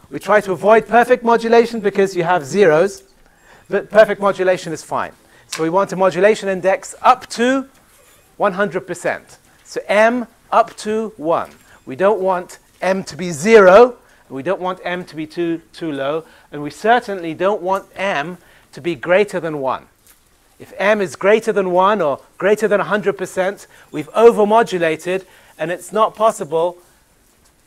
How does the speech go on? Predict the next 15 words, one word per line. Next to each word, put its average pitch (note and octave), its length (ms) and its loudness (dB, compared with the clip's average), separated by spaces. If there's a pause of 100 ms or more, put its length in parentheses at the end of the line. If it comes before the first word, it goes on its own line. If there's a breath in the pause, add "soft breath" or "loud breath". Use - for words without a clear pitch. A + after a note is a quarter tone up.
(200)
to F3 160 -6
recover F#3 600 2 (260)
the D#3 120 0
envelope F3+ 640 2 (640 soft breath)
without F#3 440 0
a F3+ 40 -6
phase F#3+ 360 0
inversion. A#2 580 -8 (840 soft breath)
Or D#3 160 -2
at - 80 -4
least A3 260 -4
it's - 220 -8
not A3+ 260 0
possible G#3 720 0 (1040 soft breath)
using G#3 680 2